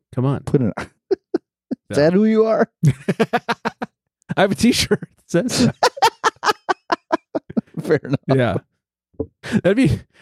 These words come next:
Speaker 1: that should be really funny to, like, at G A B F to have one of those, like, "Hello, my name is" stickers and just says
Speaker 2: Yeah.
Speaker 1: Flex's boyfriend. <laughs> Like, who?
Speaker 2: <laughs> People would be like, "Who?" <laughs> Yeah.
Speaker 1: "Hi, Flex's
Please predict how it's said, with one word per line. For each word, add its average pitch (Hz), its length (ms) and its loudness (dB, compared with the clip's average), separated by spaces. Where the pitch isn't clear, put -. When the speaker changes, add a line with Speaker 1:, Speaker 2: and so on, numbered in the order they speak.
Speaker 1:
that 220 100 0
should 180 100 -2
be 233 60 2
really 170 200 2
funny 147 320 2
to, 151 80 2
like, 127 220 -2
at 117 120 -2
G 127 220 0
A 131 40 0
B 120 180 0
F 131 140 0
to 131 80 0
have 135 140 2
one 139 80 2
of 131 60 2
those, 120 80 -2
like, 117 140 -2
"Hello, 131 260 2
my 127 140 0
name 113 200 0
is" 135 140 2
stickers 160 500 -2
and 117 120 -2
just 117 120 -2
says - 260 0
Speaker 2:
Yeah. 110 180 2
Speaker 1:
Flex's 110 340 -2
boyfriend. 104 600 0
<laughs> 247 40 2
Like, 139 200 -2
who? 185 440 2
Speaker 2:
<laughs> - 80 -20
People 151 360 0
would - 80 0
be 131 160 0
like, 113 240 0
"Who?" 156 260 -2
<laughs> - 320 0
Yeah. - 100 -2
Speaker 1:
"Hi, 180 180 0
Flex's 147 680 -2